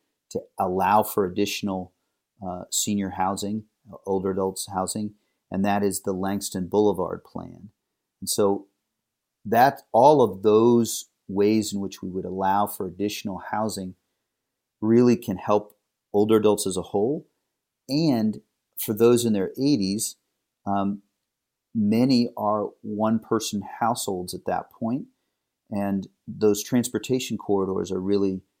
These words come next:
um, well suited to the one-bedroom, one-bath, or the two-bedroom, two-bath type units.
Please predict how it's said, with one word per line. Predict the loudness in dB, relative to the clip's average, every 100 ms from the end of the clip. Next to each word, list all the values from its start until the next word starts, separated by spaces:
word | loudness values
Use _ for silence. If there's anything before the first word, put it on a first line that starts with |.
| _ _ _ -12
um, | -10 -10 -14 _ _ _
well | 0 4 4
suited | 2 0 2 2 2 -2 -12
to | -8
the | -6
one-bedroom, | -2 0 2 2 0 -2 -6
one-bath, | -4 -4 -4 -2 -2 -4 -10 -18 _ _ _ -8
or | -6
the | -6
two-bedroom, | -6 -4 0 0 0 -4 -6
two-bath | -8 -6 -6 -8 -12 -16
type | -6 -4 -6 -12 _
units. | -8 -6 -8 -10 -12